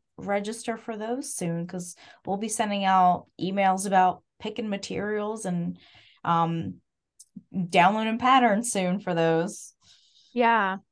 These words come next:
Speaker 2: I think if you have never interacted with Roots before, go to a community. That would be my recommendation. Go to a community, sit in it, hang out, meet some people. It doesn't matter where you are, where you're from. You can join us from wherever.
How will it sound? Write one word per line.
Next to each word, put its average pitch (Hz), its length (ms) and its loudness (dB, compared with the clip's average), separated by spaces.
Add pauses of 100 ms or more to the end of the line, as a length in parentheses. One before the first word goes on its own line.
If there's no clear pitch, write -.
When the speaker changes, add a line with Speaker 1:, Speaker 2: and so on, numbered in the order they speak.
(200)
Speaker 2:
I 277 140 4
think 349 280 -4
if 370 160 -4
you 285 100 0
have 262 180 2
never 226 640 0
interacted 214 520 -4
with 214 220 -10
Roots 190 220 -8
before, 175 640 -6 (800)
go 240 180 6
to 269 140 6
a 277 60 2
community. 170 800 -4
That 208 180 4
would 214 120 0
be 226 140 -2
my 208 140 0
recommendation. 208 720 -4
Go 214 140 0
to 226 100 4
a 240 80 2
community, 262 600 0
sit - 340 -4
in 233 160 2
it, 220 220 2
hang 208 300 -4
out, 196 300 2
meet 208 240 -6
some 240 180 0
people. 220 640 4 (340)
It 220 100 -4
doesn't 233 200 0
matter 254 240 4
where 277 140 4
you 262 200 2
are, 247 220 4
where 233 140 0
you're 233 140 -2
from. 247 400 0
You 226 80 -2
can 220 160 -6
join 202 260 -2
us 208 180 -2
from 190 200 -6
wherever. 220 720 2